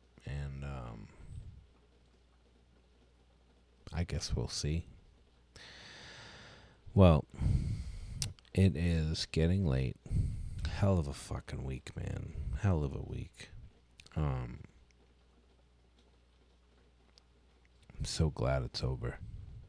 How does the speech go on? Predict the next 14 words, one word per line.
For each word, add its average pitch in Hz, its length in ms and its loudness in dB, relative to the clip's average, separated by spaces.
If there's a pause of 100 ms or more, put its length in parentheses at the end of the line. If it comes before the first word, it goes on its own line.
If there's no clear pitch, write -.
(180)
Not 76 300 4
that - 160 0
any 65 240 -4
of - 140 -8
the - 60 -6
pain 53 440 6
goes 55 260 -4
away, 55 400 -4
but 57 220 -4 (360)
I'm - 220 -6
glad - 320 -6
it's - 200 -10
over. - 340 -8 (1120)
Um, 62 440 2